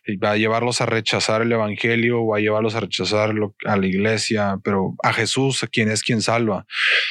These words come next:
¿Y dónde van a terminar? En el lago de fuego, porque van a terminar rechazando a Dios. Pero yo creo que Dios los va a traer de vuelta. Yo creo que Dios va a traer de vuelta a esos hijos, a esos jóvenes. Este, porque aunque esa es una receta perfecta para el caos,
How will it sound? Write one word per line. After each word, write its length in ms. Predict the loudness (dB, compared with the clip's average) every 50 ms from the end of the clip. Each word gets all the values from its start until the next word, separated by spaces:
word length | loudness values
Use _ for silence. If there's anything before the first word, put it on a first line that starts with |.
| -8 -12 -16 _ _ _ -10 -4 -2 -2 -2 -2 -6 _ _
¿Y 60 | 0
dónde 240 | 0 2 2 2 2
van 120 | 2 0
a 80 | 0 0
terminar? 600 | 0 -2 -2 0 0 0 0 2 0 0 -2 -4 _ -4
En 100 | -2 0
el 80 | 2
lago 220 | 2 2 0 0 0
de 80 | -2
fuego, 380 | -2 -2 0 0 2 0 0 -2
porque 240 | -4 -6 -4 -2 0
van 80 | 0
a 60 | 0 -2
terminar 320 | 0 0 0 2 2 0
rechazando 720 | 0 -2 -2 -2 0 0 2 2 2 2 2 2 0 -4 -6 -6 -6 -6 -6 -6 _
a 80 | -2 0
Dios. 320 | 0 2 2 0 -2 -4
Pero 400 | -4 -2 0 0 0 0 -2 -4 -6 -2
yo 160 | -2 -2 0
creo 160 | 0 -2 -2
que 100 | 0 0
Dios 260 | 0 2 2 2 2
los 180 | 0 0 0 -2
va 80 | -4 -4
a 60 | -2
traer 300 | -2 0 0 0 0 0
de 80 | 0
vuelta. 440 | -2 0 0 0 0 0 0 0 0
Yo 120 | 0 0 0
creo 160 | -2 -4 -2
que 100 | -2 0
Dios 180 | 0 0 0 -2
va 60 | -4
a 40 | -2
traer 240 | 0 0 0 0 2
de 80 | 0 0
vuelta 320 | 0 0 -2 0 0 -2
a 40 | -2
esos 280 | 0 -2 -2 -2 0 0
hijos, 360 | -2 0 0 -2 -2 -2 -2
a 60 | -2 -2
esos 240 | 0 0 0 -2
jóvenes. 520 | 0 0 0 0 0 0 0 0 -2 -4 -4 -4 -2 -2 0 0 2 2 0 0 -2 -2 -4 -6 -8 -2 0 2
Este, 600 | 2 2 0 -4 -4 -2 0 0 2 0 0 -2
porque 300 | -2 -2 -2 0 0 0
aunque 300 | -2 0 0 2 2 2
esa 180 | 2 2 0 0
es 100 | 0 2
una 160 | 2 2 2
receta 400 | 0 0 0 0 0 0 -2 -2
perfecta 500 | 0 -2 -2 0 0 -2 -2 -2 -4 -4
para 240 | -2 0 0 0 0
el 140 | -2 -2
caos, 580 | -2 -2 0 2 2 0 0 -2 -4 -6 -10